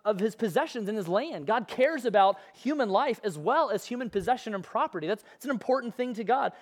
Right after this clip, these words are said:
He says, "And you shall say to him," to Ahab, "'Thus says the Lord, in the place where the dogs licked up the blood of Naboth, shall dogs lick your own blood.'"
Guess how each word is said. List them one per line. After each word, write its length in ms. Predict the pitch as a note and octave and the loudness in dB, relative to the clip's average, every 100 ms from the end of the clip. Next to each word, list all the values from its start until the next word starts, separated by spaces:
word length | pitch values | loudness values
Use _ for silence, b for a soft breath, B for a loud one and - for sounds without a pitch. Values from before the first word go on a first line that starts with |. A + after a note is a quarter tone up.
| B | B
He 60 | G3+ | -2
says, 160 | A3 | -2
"And 160 | G#3 A3 | -2 -2
you 100 | A#3+ | -2
shall 220 | - G#3 | 2 2
say 360 | - - C4 C#4+ | 2 4 4 4
to 100 | B3+ | -2
him," 220 | A3+ F3 | -2 -2
to 200 | G#3 G#3+ | -2 0
Ahab, 420 | G#3+ E3+ B2 B2+ b b b | 2 2 0 -2 b b b
"'Thus 360 | D3 A3+ C4+ | 4 4 4
says 200 | - B3 | 2 2
the 100 | G3 | 4
Lord, 400 | G#3+ G#3 F3 B2+ - B B | 4 6 4 0 -8 B B
in 100 | F#3+ | -2
the 80 | |
place 400 | F3 - B3 D4 | -2 4 4 4
where 80 | A#3+ | -2
the 80 | F#3+ | -4
dogs 500 | D3+ G3 A#3 C4 F#3 | 4 4 6 2 2
licked 200 | G#3 A#3 | 0 2
up 100 | A#3 | 0
the 80 | F#3 | -2
blood 320 | C#3 E3+ A3 | 0 6 6
of 140 | A#3 | 6
Naboth, 440 | F#3+ G#3 D#3 C3 - b | 2 -2 0 -2 -4 b
shall 260 | b - E3 | b 0 0
dogs 500 | C#3 F3+ G3 A#3 E3 | 4 4 4 2 0
lick 240 | F#3 G3 | -2 0
your 200 | F#3 F3+ | -2 -2
own 240 | F#3 F#3+ F3 | -2 -4 -6
blood.'" 440 | C3 B2 A#2+ - | -2 -2 -4 -16